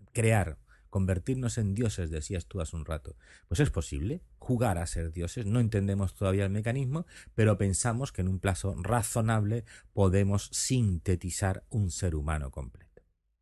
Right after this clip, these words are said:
Y los que pensamos que eso no es labor nuestra, nuestra labor es ayudar a un ser humano. Por ejemplo, si usted ha perdido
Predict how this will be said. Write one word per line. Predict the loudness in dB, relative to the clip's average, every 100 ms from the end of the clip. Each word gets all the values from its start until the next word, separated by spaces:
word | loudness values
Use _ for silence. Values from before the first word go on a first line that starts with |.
| _ _ _ -20 -6
Y | 0
los | 2 2
que | 0
pensamos | 0 0 -2 -2 -4 -8
que | -10 -8 -6
eso | -6 -4
no | -2 0 0
es | -2 -2
labor | -2 0 -2
nuestra, | -6 -8 -8 -6
nuestra | -4 -4
labor | -4 -2 -2
es | -2 -4
ayudar | -4 -4 -2 0 0
a | -2
un | -6
ser | -10 -12
humano. | -16 -20 _
Por | -18
ejemplo, | -14 -16 -16 -20 _ _ _ _
si | -8
usted | 0 2
ha | 2
perdido | 2 2 2 0